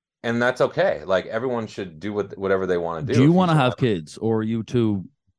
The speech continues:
Speaker 2: too into the whole, "I've committed to this life now," and it's actually not, it's just not suitable?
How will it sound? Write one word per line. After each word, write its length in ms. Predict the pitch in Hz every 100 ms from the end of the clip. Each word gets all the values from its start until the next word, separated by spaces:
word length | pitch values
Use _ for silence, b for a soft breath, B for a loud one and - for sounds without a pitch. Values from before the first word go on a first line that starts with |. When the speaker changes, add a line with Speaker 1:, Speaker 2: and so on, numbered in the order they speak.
| _ _
Speaker 2:
too 280 | - 123 113
into 240 | 113 110
the 120 | 107
whole, 400 | 101 101 98 90 -
"I've 140 | 98
committed 380 | - 104 104 95
to 80 | 101
this 200 | 95 87
life 300 | 101 101 87
now," 180 | 80 65
and 120 | - 87
it's 180 | 85
actually 340 | - 95 - 95
not, 180 | 90 95
it's 160 | -
just 320 | 120 101 131
not 160 | - 87
suitable? 340 | 143 151 110